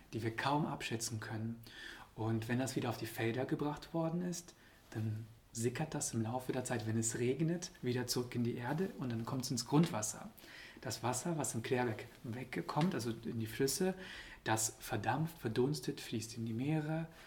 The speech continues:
und dann, wie gesagt, dieser Niederschlag, von dem ich gerade gesprochen habe, oder es geht dann auch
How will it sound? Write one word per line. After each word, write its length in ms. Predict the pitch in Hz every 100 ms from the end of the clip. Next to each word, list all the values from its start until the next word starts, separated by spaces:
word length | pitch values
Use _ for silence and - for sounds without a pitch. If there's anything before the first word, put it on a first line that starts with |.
| - - -
und 200 | 113 113
dann, 380 | 123 147 151 151 - - -
wie 120 | 123
gesagt, 340 | 117 113 113 -
dieser 160 | 110
Niederschlag, 480 | 117 156 165 170 165
von 100 | -
dem 140 | 151 151
ich 100 | 151
gerade 180 | 151
gesprochen 440 | 156 - 151 - 143
habe, 160 | -
oder 240 | 135 139 139
es 140 | 135
geht 160 | 131 120
dann 100 | 120
auch 220 | 120